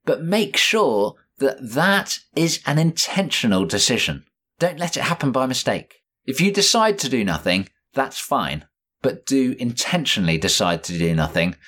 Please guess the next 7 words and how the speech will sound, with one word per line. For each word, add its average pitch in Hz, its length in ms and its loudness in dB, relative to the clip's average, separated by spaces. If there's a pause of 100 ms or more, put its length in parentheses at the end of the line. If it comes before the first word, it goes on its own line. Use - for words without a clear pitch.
(100)
rather 110 320 0
than 92 320 -2 (420)
by 98 120 2
mistake, - 560 -4
like 85 180 -2
I 80 60 -4
say. 71 340 -4